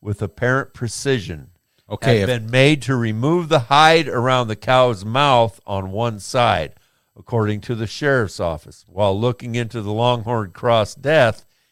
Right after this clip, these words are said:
Speaker 1: investigators learned of five other cows that were also found in a simil-, similarly
Speaker 2: Then the cow was already dead when the tongue came out.
Speaker 1: Well, I'm sure.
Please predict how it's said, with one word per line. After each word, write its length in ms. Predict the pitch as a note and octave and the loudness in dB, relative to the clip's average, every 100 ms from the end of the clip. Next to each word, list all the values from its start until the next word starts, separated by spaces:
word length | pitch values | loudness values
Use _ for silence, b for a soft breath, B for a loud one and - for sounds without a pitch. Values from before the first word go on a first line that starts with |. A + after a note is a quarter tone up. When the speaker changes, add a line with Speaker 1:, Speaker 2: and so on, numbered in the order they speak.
| _ | _
Speaker 1:
investigators 680 | F#2 A#2+ - - A2+ G#2+ F2+ | -6 -4 -4 -4 -4 -2 -4
learned 300 | A2 A2+ G#2+ | -4 -4 -4
of 80 | E2+ | -8
five 400 | - B2+ C3+ C3 | 0 4 4 2
other 240 | F3+ F#3+ | 0 -2
cows 460 | - A#2 G#2+ G#2 F2+ | -2 2 4 2 -2
that 80 | G2 | -4
were 160 | G2 | 0
also 360 | A#2+ D3+ D#3 C3 | 4 2 2 -8
found 400 | - G#2+ G#2+ G2+ | -4 -2 -2 -4
in 120 | F#2+ | -8
a 60 | F2 | -10
simil-, 640 | - B2+ B2+ C3+ C3 - | -8 -8 -6 -6 -8 -10
similarly 760 | - C#3+ D3+ D3+ D#3 D#3 D3 _ _ _ _ _ _ _ _ _ _ _ _ | -16 -10 -6 -6 -6 -8 -10 _ _ _ _ _ _ _ _ _ _ _ _
Speaker 2:
Then 280 | A2 B2 A#2 | 0 0 2
the 100 | A2+ | -2
cow 400 | - C3+ C3 B2+ | -2 2 4 4
was 220 | B2 G#2 | 0 0
already 480 | F2+ F#2 G#2+ A2+ A2 | -2 2 2 2 -2
dead 580 | F2+ G#2+ F#2+ F#2 E2 - | 0 0 0 -2 -6 -8
when 140 | F2+ | -6
the 60 | E2+ | -8
tongue 340 | - G2 F#2+ | -2 -2 -2
came 300 | E2+ F#2 F2+ | -4 -6 -4
out. 320 | F2 D2+ C2+ _ | -4 -6 -8 _
Speaker 1:
Well, 140 | F3+ G3+ | -4 -4
I'm 100 | D#3+ | -4
sure. 600 | - G3 A#3 G3 D3+ | -6 -4 -4 -6 -10